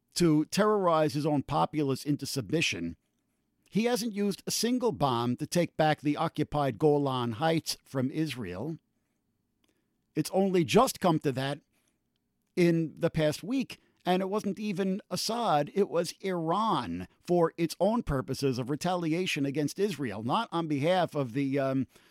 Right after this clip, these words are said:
of the occupied Arab populace of, of the Golan Heights. And more ironic still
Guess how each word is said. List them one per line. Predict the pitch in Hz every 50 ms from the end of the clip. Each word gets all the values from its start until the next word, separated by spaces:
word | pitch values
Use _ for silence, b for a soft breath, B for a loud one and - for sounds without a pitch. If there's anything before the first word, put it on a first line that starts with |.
| b b b
of | 147 143 127 110
the | 135 139 127 123 117 - - - 123 92 - - -
occupied | - 160 160 - - 151 - - 147 143 139 131 127 -
Arab | - 160 156 147 143 135 123 - - -
populace | - 160 165 180 - 170 147 135 135 127 - 147
of, | 139 131 120 131
of | - 143 135 120 104
the | 131
Golan | - 147 143 135 127 110 107 101
Heights. | 104 165 208 220 208 - - - - _ _ _ _ _ _ _ _ _ _ _ _ _ _ _ _ _ _ _ _ _ _ _ _ _ _ _ _ _ _ _ _ _ _ _ _ _ _ _ _ b b b b b b b b
And | 147 156 170 175
more | 196 220 220 - 180
ironic | 180 160 143 165 165 160 143 131
still | - - - 240 254 240 226 226 220